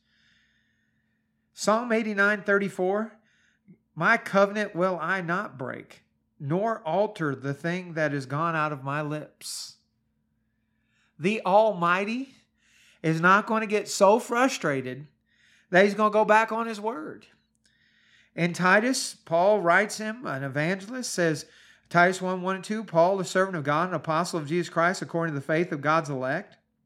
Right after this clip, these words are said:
and the acknowledging of the truth which is after godliness, and hope of eternal life, which God, that cannot lie, promised before the world began." Why can he not lie? I mean,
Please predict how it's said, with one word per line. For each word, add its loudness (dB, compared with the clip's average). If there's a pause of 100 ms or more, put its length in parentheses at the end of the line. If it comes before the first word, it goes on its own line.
(760)
and 2
the 2
acknowledging 0
of -6
the -2
truth -2
which -6
is -6
after -2
godliness, -6 (600)
and 0
hope 4
of -4
eternal -2
life, -2 (120)
which 0
God, 0 (380)
that 4
cannot -2
lie, -4 (440)
promised 2
before -2
the -2
world -2
began." -10
Why 4
can -8
he -6
not 2
lie? -6
I -4
mean, -4